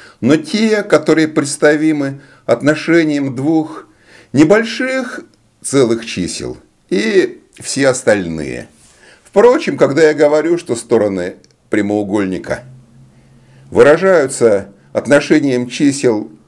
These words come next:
четыре и три, надо понимать, что сами четверка и тройка, если они получены в результате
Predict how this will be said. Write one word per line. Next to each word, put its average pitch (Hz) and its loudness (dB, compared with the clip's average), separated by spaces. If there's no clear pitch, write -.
четыре 139 0
и 135 -4
три, 151 -2
надо 165 2
понимать, 180 0
что - -12
сами 143 0
четверка 143 0
и 143 2
тройка, 175 2
если 117 -2
они 104 0
получены 107 0
в 82 -4
результате 95 -2